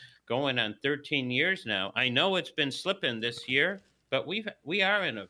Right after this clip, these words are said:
very long uptrend, and it's just starting to turn down.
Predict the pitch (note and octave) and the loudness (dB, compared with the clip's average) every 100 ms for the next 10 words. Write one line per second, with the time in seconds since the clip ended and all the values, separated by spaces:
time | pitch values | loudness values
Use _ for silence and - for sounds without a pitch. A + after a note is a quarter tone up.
0 | _ - B2 D#3 F#3 F3 D#3+ B2+ A2+ B2 | _ 0 4 6 4 2 -2 -4 -4 2
1 | D3 A#2 G2+ G#2+ G#2+ - _ _ _ _ | 4 4 2 0 -4 -14 _ _ _ _
2 | E3 - - - D3+ A2+ G#2+ A#2 A2+ A2+ | 0 0 -6 -6 -2 0 0 -2 -4 -6
3 | G#2+ - - A3+ A3 - - E3 D3+ C3+ | -10 -14 -2 0 0 -8 -2 2 2 0
4 | C3 A#2 A2+ - B2+ A#2 A2+ G#2+ A2 A2 | -4 -6 -8 -4 -2 -2 -4 0 2 4
5 | G#2+ G2 G#2+ C#3 | 2 0 -2 -6